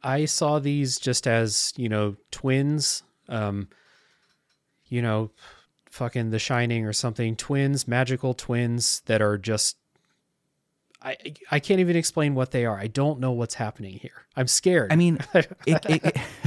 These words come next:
Speaker 2: <laughs> I mean, glory, glory to mankind, right? It could be because Kaine, they believe Kaine to be the one that doomed mankind.
Speaker 1: Yeah.
Speaker 2: I mean, that, that maybe,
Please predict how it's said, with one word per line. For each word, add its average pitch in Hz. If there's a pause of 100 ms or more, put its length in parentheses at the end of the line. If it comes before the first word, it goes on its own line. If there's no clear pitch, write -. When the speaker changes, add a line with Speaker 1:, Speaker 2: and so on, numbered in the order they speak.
Speaker 2:
<laughs> -
I 156
mean, 160
glory, 156
glory 147
to 143
mankind, 120
right? 107
It 110
could 180
be 143
because 117
Kaine, 110
they 110
believe 123
Kaine 101
to -
be 104
the 104
one 101
that 98
doomed 110
mankind. 92
Speaker 1:
Yeah. 117
Speaker 2:
I -
mean, 120
that, 123 (800)
that 120
maybe, 143